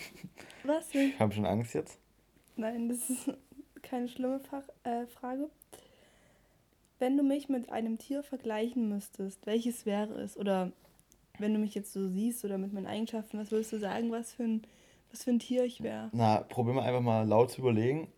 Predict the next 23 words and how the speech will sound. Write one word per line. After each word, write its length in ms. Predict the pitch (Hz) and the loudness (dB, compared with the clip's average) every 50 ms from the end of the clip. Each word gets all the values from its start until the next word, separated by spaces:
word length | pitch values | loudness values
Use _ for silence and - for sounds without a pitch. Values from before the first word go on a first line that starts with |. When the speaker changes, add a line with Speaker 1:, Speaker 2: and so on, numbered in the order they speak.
| _ _ _ _ _ _ _ _ _ _ _ _ - | _ _ _ _ _ _ _ _ _ _ _ _ -4
Speaker 1:
Du 100 | 120 117 | -4 0
bist 460 | 104 117 123 123 120 - - - - - _ | 2 2 2 2 2 -4 -10 -12 -16 -4 _
Speaker 2:
<laughs> 760 | 294 285 - - - - - - - - - - - - - - | -2 -2 -2 -6 -10 -14 -14 -16 -18 -20 -20 -20 -20 -14 -2 0
Speaker 1:
auf 100 | - 104 | 2 2
jeden 140 | 127 127 120 | 2 4 6
Fall 140 | 131 120 | 6 8
lustig 440 | 110 110 123 135 - - 175 175 - | 8 8 6 4 0 -4 -6 -8 -6
drauf, 400 | - - 104 110 139 170 202 - - - _ - - _ _ _ _ _ _ _ - | 2 8 10 10 12 10 8 4 -2 -12 _ -20 -20 _ _ _ _ _ _ _ -8
siehst 280 | 104 107 127 135 - - | -4 -2 -2 -2 -2 -2
gut 240 | - 113 - - | -2 -2 0 4
aus, 400 | - - 113 135 156 185 185 - - _ _ _ _ _ _ _ _ _ _ _ _ _ _ - - _ _ _ _ _ - | 6 8 8 8 8 6 2 -4 -14 _ _ _ _ _ _ _ _ _ _ _ _ _ _ -20 -20 _ _ _ _ _ 4
aber 140 | 110 110 107 | 4 4 4
bist 220 | 110 120 117 - | 4 0 0 -2
auch 120 | 120 117 - - - _ | -2 -2 -2 -8 -14 _
ziemlich 420 | - - 131 135 123 113 - - - | -8 -6 -4 -2 -2 -2 -2 -4 -2
schnell 320 | - - 107 107 110 104 - - | 0 2 4 4 4 4 2 0
angepisst. 920 | 65 85 95 104 104 101 98 - - - 92 90 - - - - - - - _ _ _ _ _ _ _ _ _ _ _ _ _ _ _ | 0 2 4 4 4 2 2 0 -2 -4 -2 -2 -4 -8 -12 -14 -18 -20 -20 _ _ _ _ _ _ _ _ _ _ _ _ _ _ _
Ich 40 | - | -2
würde 140 | 107 113 127 | 0 0 0
jetzt 100 | 123 - | 0 0
einfach 240 | - 120 123 143 147 | 0 0 0 0 0
mal 160 | 147 147 131 | -2 -2 2
sagen 600 | 110 117 117 120 135 139 143 147 147 147 143 139 | 6 8 8 8 8 6 4 2 0 -2 -2 -4